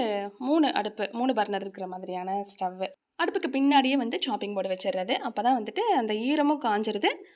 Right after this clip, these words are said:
அந்த ஜெர்ம்ஸும் இருக்காதுன்றதுனால அப்படி வச்சிடுறது. அடுப்புக்கு ரைட் சைடுல பார்த்தீங்கன்னா, இந்த வெசல் ஸ்டாண்ட் ஒண்ணு வாங்கியிருந்தேன். அது வந்துட்டு அவ்வளவா யூஸ் ஆகலைன்றதுனால, அதையே பிரிச்சு பிரிச்சு வச்சிருக்கிறேன். ஒரு பார்ட்டை வந்துட்டு இந்த மாதிரி வச்சு,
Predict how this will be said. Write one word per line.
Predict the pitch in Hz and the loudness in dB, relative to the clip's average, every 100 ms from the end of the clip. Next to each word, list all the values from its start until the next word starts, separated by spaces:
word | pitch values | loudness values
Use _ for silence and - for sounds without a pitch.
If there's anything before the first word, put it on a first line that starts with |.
| - - | -20 -4
அந்த | - 262 240 214 208 196 202 - 220 | 2 6 6 6 4 2 -4 -12 2
ஜெர்ம்ஸும் | 285 339 302 294 | 6 8 8 6
இருக்காதுன்றதுனால | 208 202 196 190 185 190 214 | 2 0 -2 -2 -4 -6 -4
அப்படி | 269 190 | -4 -6
வச்சிடுறது. | 180 190 180 180 180 - _ _ _ _ | -8 -8 -8 -6 -8 -8 _ _ _ _
அடுப்புக்கு | 311 311 320 | 4 4 0
ரைட் | 247 226 277 277 | 0 2 0 0
சைடுல | 277 226 220 | -2 -2 -4
பார்த்தீங்கன்னா, | 214 214 208 208 262 427 440 - | -4 -4 -4 -2 -4 -4 -8 -2
இந்த | 294 277 262 | 4 6 6
வெசல் | 240 269 381 - | 4 2 2 2
ஸ்டாண்ட் | 294 247 220 | 2 2 -2
ஒண்ணு | 214 202 | -4 -4
வாங்கியிருந்தேன். | 208 208 208 220 | -4 -4 -2 -2
அது | 214 | -2
வந்துட்டு | 208 240 226 | -6 -4 -4
அவ்வளவா | 208 233 214 | -4 -4 -2
யூஸ் | 226 233 | -4 -2
ஆகலைன்றதுனால, | 208 202 196 196 190 202 | -2 -2 -4 -4 -6 -4
அதையே | 302 233 269 277 | -2 -2 -2 -2
பிரிச்சு | 269 285 | -2 -2
பிரிச்சு | 247 233 208 | -2 -2 -6
வச்சிருக்கிறேன். | 196 190 196 - - - _ | -8 -6 -8 -8 -20 -20 _
ஒரு | - 277 294 | 0 2 4
பார்ட்டை | 262 247 247 220 | 2 2 -2 -4
வந்துட்டு | 220 | -2
இந்த | 349 233 | -2 0
மாதிரி | 208 202 208 | -2 -2 -2
வச்சு, | 208 202 - | -4 -2 -4